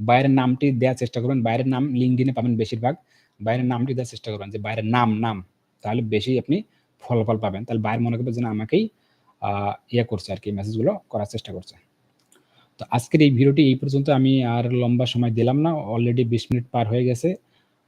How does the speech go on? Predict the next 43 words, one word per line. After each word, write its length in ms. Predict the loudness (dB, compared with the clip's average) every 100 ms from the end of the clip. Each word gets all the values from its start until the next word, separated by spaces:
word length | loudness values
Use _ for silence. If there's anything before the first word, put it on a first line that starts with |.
| _ 0
তো 200 | 2 0 -12 -16 _ -8
আপনি 240 | 0 2
যদি 260 | 4 2 2 2
কোর্স 280 | 0 0
ব্যাপারে 320 | 0 2 2 2
বা 160 | 0
যে 180 | 0 -2
কোনো 160 | 0 0
ব্যাপারে 220 | 2 2
জানতে 240 | 2 0
চান, 140 | 0 -2
তো 100 | 0
অবশ্যই, 600 | 0 -2 -6 -2 0 0
অবশ্যই 340 | 0 -4 -4
আপনি 180 | -2 0
WhatsApp 320 | -2 -2 -4 -4
করতে 240 | -8 -6 -4
পারেন। 180 | -4 -4
অবশ্যই 360 | -4 -4 0
আমার 160 | 2 2
জন্য 140 | 2
দোয়া 200 | 2 2
করবেন, 320 | 2 0 0 -4 _ _ _ _
আহ, 1120 | -6 -2 0 0 0 0 0 0 -2 -6 -8 -8
সাপোর্ট 320 | -6 -6 -2
করবেন, 280 | 0 2 0
এতটুকুই 440 | 0 0 2 2
চাই। 240 | 2 4 4 2 2
কখনো 240 | 2 2
হিংসা 300 | 2 -2 -8
করবেন 300 | -4 -2 2
না, 200 | 0 -2 -8 _ _ -6 2
ভালোবাসা 360 | 2 2 0
দেবেন, 180 | 0 2
এতটুকুই। 400 | 2 0 -4 -8 -12 _ _ -4
তো 80 | 0
ভালো 220 | 2 4
থাকবেন, 320 | 2 0 -4 -8 -12
সুস্থ 280 | -4 0
থাকবেন 260 | 2 2 2
এবং 140 | 2
নিরাপদ 340 | 2 2 0 -4
থাকবেন। 240 | -6 -8